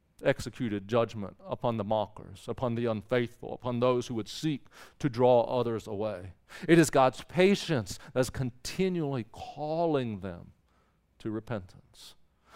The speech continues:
continually calling them to be faithful, because he doesn't want any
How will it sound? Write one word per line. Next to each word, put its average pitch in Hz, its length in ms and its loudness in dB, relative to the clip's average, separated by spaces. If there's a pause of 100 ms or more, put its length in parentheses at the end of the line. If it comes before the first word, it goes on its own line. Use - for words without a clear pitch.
(140)
continually 185 680 8
calling 185 840 6
them 104 280 0 (160)
to 143 80 -4
be 139 140 4
faithful, 147 440 4
because 147 260 2
he 165 80 6
doesn't 156 300 6
want 147 300 0
any 156 460 2